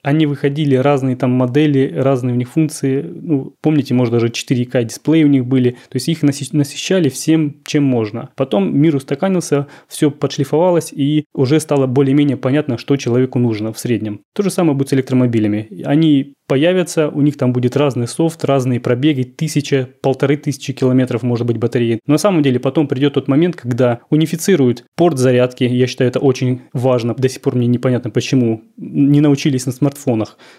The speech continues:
Сейчас у нас два, да, типа, больше нет ничего. То же самое должно быть и на электромобиле. Ну, Tesla, суперчарджер, и еще какой-нибудь, и все. А сейчас, на самом деле,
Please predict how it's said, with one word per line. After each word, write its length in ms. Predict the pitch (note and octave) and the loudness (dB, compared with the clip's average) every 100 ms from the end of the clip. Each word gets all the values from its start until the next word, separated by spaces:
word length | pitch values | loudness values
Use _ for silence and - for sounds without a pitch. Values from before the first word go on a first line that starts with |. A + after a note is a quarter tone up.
| - | -8
Сейчас 260 | D3 C3+ | -4 -2
у 40 | C3+ | 0
нас 160 | A#2+ | -2
два, 220 | A#2 A#2 A2 | 0 0 0
да, 140 | D3+ | 0
типа, 380 | D3 A#2 A#2+ A#2+ | -2 -6 -8 -6
больше 360 | - B2+ - B2+ | -2 0 0 -2
нет 160 | A2+ | -2
ничего. 400 | A#2 - B2 B2+ - | -6 -8 -10 -6 -2
То 100 | C3+ | -2
же 80 | |
самое 340 | C3 D#3 C#3 C3 | 0 0 2 0
должно 400 | B2+ C3 B2+ C#3 | 0 0 2 0
быть 160 | A#2+ | 0
и 40 | A#2+ | 0
на 60 | |
электромобиле. 580 | A#2+ A#2+ B2 A#2 G#2+ G#2 | 0 0 -2 -2 -2 -2
Ну, 120 | B2 | -2
Tesla, 420 | B2 D#3+ D#3+ A#2 G#2+ | 0 0 0 -4 -6
суперчарджер, 640 | A#2 A2 - A2 G#2+ A2 | -6 -8 -6 -6 -6 -2
и 80 | C3+ | 0
еще 200 | B2+ C#3+ | 0 -2
какой-нибудь, 600 | - C#3 C3 A#2+ A#2 - | -2 0 2 2 0 -2
и 140 | D3+ | -2
все. 260 | C3+ - B2 | -2 0 -2
А 80 | C3 | -2
сейчас, 380 | - C#3+ G3 G3 | -4 -2 0 0
на 60 | C3 | -2
самом 240 | C3 C3 | 0 2
деле, 280 | B2 A2+ | 2 0